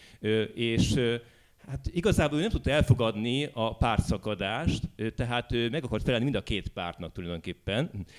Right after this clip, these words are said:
de egyre inkább mégis az M S M P felé ment el, tehát úgy értem az új M S M P felé, és végül is, ö, maga Hongyula döntött úgy, hogy meg kell szüntetni ezt a lapot, és akkor még, még Hongyulával is összeszólalkozott, hogy a, a zseb Sztálin, így nevezte Hongyulát.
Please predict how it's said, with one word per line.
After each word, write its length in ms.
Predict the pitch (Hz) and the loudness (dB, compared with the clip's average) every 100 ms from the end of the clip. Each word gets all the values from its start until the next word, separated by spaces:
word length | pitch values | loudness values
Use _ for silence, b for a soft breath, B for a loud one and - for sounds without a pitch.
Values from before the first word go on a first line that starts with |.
| B - | B -4
de 100 | 127 | 0
egyre 140 | 143 | 0
inkább 200 | 117 113 | 0 2
mégis 300 | 139 113 - | 2 4 2
az 120 | 101 | 2
M 120 | 123 | 2
S 80 | 104 | 2
M 240 | 107 90 92 | 0 -2 -8
P 80 | |
felé 200 | 90 90 | -8 -8
ment 300 | 85 82 85 | -8 -10 -12
el, 260 | 85 85 117 | -10 -10 -10
tehát 160 | 87 110 | -12 -12
úgy 100 | 101 | -12
értem 200 | 95 95 | -10 -10
az 100 | 120 | -8
új 200 | 107 98 | -8 -8
M 120 | 90 | -10
S 80 | - | -12
M 240 | 90 95 | -14 -12
P 80 | 90 | -8
felé, 360 | 90 104 175 - B B B | -4 -4 -4 -8 B B B
és 160 | - 117 | -2 2
végül 240 | 185 135 | 4 4
is, 180 | 135 - | 4 6
ö, 120 | 131 | 6
maga 500 | 135 180 123 123 - - | 6 4 2 0 -6 -2
Hongyula 340 | - 156 170 120 | 10 10 10 4
döntött 400 | 143 135 117 - | 2 2 0 2
úgy, 160 | 139 | 0
hogy 200 | - 120 | 0 0
meg 140 | 135 143 | 0 0
kell 120 | 110 | 0
szüntetni 800 | - 131 - 95 - 95 95 - | 2 2 0 -4 -2 -2 -2 0
ezt 200 | 104 - | 0 2
a 60 | |
lapot, 440 | 95 92 123 190 - - - B B B | 0 0 2 2 -2 -10 -12 B B B
és 220 | 123 - | 4 4
akkor 320 | 156 - 156 | 4 4 4
még, 280 | 139 143 - | 4 -2 0
még 180 | 123 135 | 0 6
Hongyulával 480 | 185 214 131 101 98 | 8 8 6 0 0
is 60 | |
összeszólalkozott, 600 | 127 113 107 104 101 110 | 2 2 0 -2 -2 0
hogy 140 | - 110 | 0 -2
a, 100 | 113 B | -6 B
a 100 | - | -2
zseb 240 | 131 156 - | 4 8 8
Sztálin, 680 | - 117 95 85 76 78 78 _ | 6 4 0 -2 -8 -12 -16 _
így 140 | 135 120 | -10 -6
nevezte 300 | 87 87 92 | -4 -4 -4
Hongyulát. 600 | 92 82 80 76 92 | -6 -6 -10 -10 -10